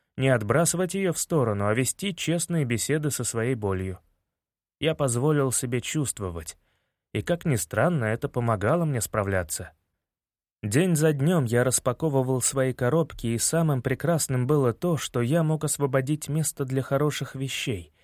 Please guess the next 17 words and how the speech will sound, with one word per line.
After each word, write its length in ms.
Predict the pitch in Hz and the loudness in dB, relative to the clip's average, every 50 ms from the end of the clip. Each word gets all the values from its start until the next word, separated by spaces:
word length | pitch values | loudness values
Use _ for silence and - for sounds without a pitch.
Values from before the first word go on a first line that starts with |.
| _ _ _ _ | _ _ _ _
появившихся 840 | - 123 110 104 101 98 95 123 135 135 - - 127 - - - 123 | -2 0 0 2 0 0 -2 -2 -4 -4 -4 -6 -4 -4 -4 -4 -4
в 80 | 107 117 | -4 -2
моей 300 | 117 117 113 113 117 113 | -2 -2 -2 -2 -2 -2
жизни. 500 | 101 104 101 92 82 87 85 82 78 - _ _ _ _ _ _ _ _ _ _ _ _ _ _ _ _ _ _ _ _ _ - | -2 -4 -4 -4 -4 -6 -8 -12 -16 -20 _ _ _ _ _ _ _ _ _ _ _ _ _ _ _ _ _ _ _ _ _ -6
Для 260 | 131 123 139 165 175 | -2 2 2 2 2
трех 360 | 170 - 185 147 117 - - | 2 2 2 2 2 2 -2
вещей, 540 | 117 117 - - - - 95 85 85 - _ _ _ _ _ | -2 -2 -2 -2 -4 -4 -6 -8 -10 -14 _ _ _ _ _
если 360 | - 139 139 123 - - 123 | -2 0 0 0 0 0 -2
быть 240 | 113 117 135 135 - | -2 -2 -2 -4 -2
точным. 480 | - 123 101 - - - 92 87 80 78 _ _ _ _ _ _ _ _ _ _ _ _ _ _ _ _ | -2 -2 -2 -2 -4 -6 -6 -8 -10 -14 _ _ _ _ _ _ _ _ _ _ _ _ _ _ _ _
Трех 440 | 113 110 156 185 185 165 - - _ | 2 2 2 2 0 -2 -6 -14 _
хороших 640 | _ _ - 110 101 110 131 143 - - 120 - - - | _ _ 0 0 2 0 -2 -4 -4 -6 -8 -8 -8 -8
вещей. 560 | 107 92 - - - 107 95 90 87 - _ _ _ _ _ _ _ _ _ _ _ _ _ _ _ _ _ _ _ | -8 -8 -8 -6 -6 -6 -6 -6 -8 -12 _ _ _ _ _ _ _ _ _ _ _ _ _ _ _ _ _ _ _
Первое — 420 | - - 175 160 139 123 113 107 101 | 0 2 2 4 4 2 2 2 0
Шеннон 500 | - - - 147 151 147 139 123 117 110 | 0 0 2 4 4 4 2 0 -2 -2
София 460 | - - 110 107 - 120 110 104 98 | -2 -2 -2 -2 -2 -4 -2 -2 -4
Харрисон. 720 | - - 156 185 202 190 175 165 - - - 69 67 80 | -2 0 0 0 0 0 -2 -4 -4 -6 -6 -8 -8 -12